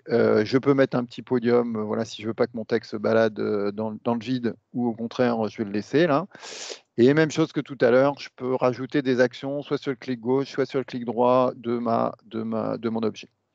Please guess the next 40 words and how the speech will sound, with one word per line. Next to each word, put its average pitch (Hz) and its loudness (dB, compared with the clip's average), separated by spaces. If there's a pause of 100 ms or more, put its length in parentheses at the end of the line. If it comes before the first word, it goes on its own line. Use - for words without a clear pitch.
(880)
Euh, 104 2
là, 151 6
je 131 -6
vais, 131 -2 (100)
euh, 110 -2 (100)
vouloir 123 -2
le 110 -4
déplacer 143 2
pour 139 -2
le 127 -2
mettre, 135 0
par 123 0
exemple, 131 -4
juste 151 -12
en 165 -6
dessous. 160 -10
L'intérêt, 143 4
alors 143 -2
pour - -10
le - -12
coup, 139 -8
là, 127 4
de 117 -2
pas 123 0
avoir 117 0
de 117 -14
podium, 123 -2 (680)
c'est - -4
que 113 -6
je 110 -10
vais 131 0
pouvoir 143 2
le 131 2
coller, 139 4
euh, 120 2
exactement, 131 -2
euh, 117 0
comme 113 -4
un 117 0
bandeau, 127 0